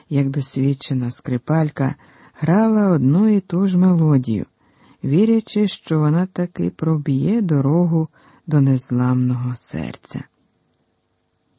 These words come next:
Ти все ж подумай, серденько, над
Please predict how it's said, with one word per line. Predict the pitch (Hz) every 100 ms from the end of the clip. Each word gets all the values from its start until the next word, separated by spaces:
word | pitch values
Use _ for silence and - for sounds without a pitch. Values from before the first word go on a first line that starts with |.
| _ -
Ти | 269
все | 285 - 226 226
ж | -
подумай, | - 160 135 135 123 127
серденько, | 120 - 185 196 151 135 139 139
над | 127 127